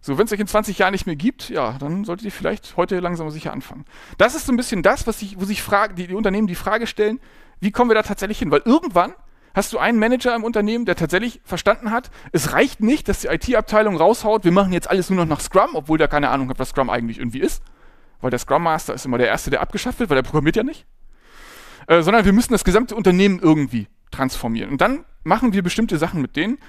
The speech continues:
Das könnte eine Agile Strategy Map sein, das können Führungskräfte, ähm, Qualifikationsprogramme sein. Wir haben ja gesagt, die, äh, das, die, dieses Leadership ist ein Mindset und da müssen die irgendwie hin und dahin kommst du durch Erkenntnisse.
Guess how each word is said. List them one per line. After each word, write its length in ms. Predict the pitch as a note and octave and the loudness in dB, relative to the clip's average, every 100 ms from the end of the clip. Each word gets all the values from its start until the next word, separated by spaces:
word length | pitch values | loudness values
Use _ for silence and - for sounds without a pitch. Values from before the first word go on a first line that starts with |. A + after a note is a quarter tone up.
| - - - - - | -20 -20 -20 -20 -2
Das 240 | C#3+ D3+ | 0 0
könnte 220 | - F#3+ F3+ | 0 -2 0
eine 140 | D3 | 2
Agile 280 | F3+ G3+ G#3 | 4 4 2
Strategy 420 | - A#3+ G#3+ G3+ | 2 2 2 2
Map 220 | G3+ G#3 | 2 2
sein, 300 | G3+ G3 G3+ | 2 2 2
das 200 | E3+ - | -2 -4
können 240 | - F#3 F#3 | -4 -2 -2
Führungskräfte, 1040 | - A#3 A3 G#3 - G#3 - F#3+ F#3+ F#3 E3+ | -4 -2 -2 -4 -4 -6 0 2 2 0 -2
ähm, 380 | D#3+ D#3+ D#3+ E3 | -2 -2 -6 -8
Qualifikationsprogramme 1000 | - F3 F3+ F3 A3 A#3+ - - F#3+ F#3+ | -4 -2 0 -4 -2 -4 -6 -6 -2 0
sein. 160 | F3 E3+ | 0 0
Wir 80 | D3+ | 0
haben 80 | |
ja 80 | F#3+ | 0
gesagt, 420 | E3 C#3+ F3+ G#3+ - - - - - - | 0 0 0 -2 -12 -20 -20 -20 -20 -10
die, 400 | E3+ E3+ E3+ E3 - _ _ _ - - - _ _ - - | -4 -2 -2 -6 -10 _ _ _ -20 -20 -20 _ _ -12 -2
äh, 200 | C#3+ D3 D3 | 0 0 -6
das, 240 | - C#3 - | -4 -4 -4
die, 160 | - D#3+ | -4 -2
dieses 240 | D#3 D#3 | 0 4
Leadership 400 | G#3+ A#3+ - A3+ | 4 4 2 -4
ist 140 | G3 F3 | -2 -2
ein 80 | |
Mindset 520 | E3 E3 G3+ - F#2+ - | 2 2 0 -4 -6 -4
und 100 | C#3+ | 0
da 80 | D3+ | 2
müssen 220 | G#3 G#3+ | 2 -2
die 100 | F3 | 0
irgendwie 340 | F3 E3+ D#3 | 0 -2 0
hin 180 | D#3+ D3+ | 0 0
und 160 | B2 C3 | -4 -2
dahin 280 | C3 E3+ G#3 | 0 0 -2
kommst 240 | F#3 - | -4 -6
du 40 | |
durch 120 | D3+ D3 | -8 -8
Erkenntnisse. 640 | D3 G3+ G3+ B2+ - A#2 | -4 -2 -2 -6 -8 -14